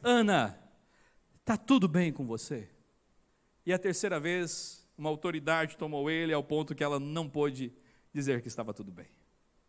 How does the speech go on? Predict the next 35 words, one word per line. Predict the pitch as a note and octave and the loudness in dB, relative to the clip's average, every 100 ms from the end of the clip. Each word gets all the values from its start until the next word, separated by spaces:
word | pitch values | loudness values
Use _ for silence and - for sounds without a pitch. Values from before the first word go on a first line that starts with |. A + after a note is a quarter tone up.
| _ _ _ _ _ _ _ _ | _ _ _ _ _ _ _ _
E | D3+ | 0
ela | D#3+ | 4
disse, | D#3+ | 4
"Pastor, | - D3 - D3+ | 4 0 2 0
não | C#3+ | -2
está | C3+ C#3+ | -4 -4
nada | D#3 C#3+ | -2 -2
bem, | C3 C#3 A#2 | -2 -4 -2
a | |
gente | A#2+ B2+ | -6 -6
precisa | B2+ - A#2 | -8 -6 -8
conversar." | G#2+ G2+ F#2+ - G2 - _ _ _ _ _ _ _ _ _ _ _ - _ - - _ - | -8 -12 -12 -16 -18 -20 _ _ _ _ _ _ _ _ _ _ _ -20 _ -20 -20 _ 6
E | B3+ | 10
ele | D#4 C#4+ | 10 10
disse, | A#3 B3+ - | 8 8 10
"Ana, | C#4 C4+ A3 D#3+ A2+ - | 10 8 6 2 0 0
eu | G3+ | 4
sei | F#3+ A#3 | 6 6
que | G3 | 4
não | F#3 | 0
está | - F#3 | 0 0
nada | F3 | 2
bem | D#3+ F#3 | 2 2
porque | E3 E3 | 2 0
Deus | E3+ E3+ | 2 2
me | D#3 | 0
deu | E3+ | -2
um | D#3 | -4
sonho | - E3+ C#3 | -6 -4 -6
essa | - A2 | -6 -10
noite. | G#2 F2+ - - - _ _ _ _ _ _ _ _ _ _ | -10 -14 -18 -20 -20 _ _ _ _ _ _ _ _ _ _
Deus | A#2+ E3 F#3 F#3 D#3 - | 2 6 8 6 4 -2
me | E3 | 2
mostrou | E3 D3 - E3+ | 4 4 8 6
que | D#3+ E3+ D#3 B2+ G#2+ - | 6 8 8 8 4 -10